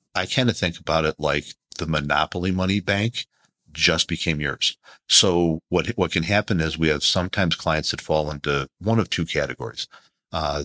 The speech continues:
the first client tends to be a little too frugal. Uh, they look at it and say, "I quit working.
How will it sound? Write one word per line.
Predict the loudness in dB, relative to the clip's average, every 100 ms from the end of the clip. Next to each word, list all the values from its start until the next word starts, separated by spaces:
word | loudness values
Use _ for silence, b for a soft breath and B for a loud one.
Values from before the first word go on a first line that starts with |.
| -4
the | -6
first | 2 2 2
client | 2 2 2 0
tends | -2 -4 -2
to |
be | -2
a | -2
little | -2 -4
too | -4 -4
frugal. | -4 -6 -8 -10 -16 -18 _ _
Uh, | -4 -2 -2 -6 B B B 0
they | 2
look | 4 4 4
at | 2
it | 2
and | 2 2
say, | 4 2 0 -2 -6
"I | -8
quit | 0 0 2
working. | 0 0 0 0 0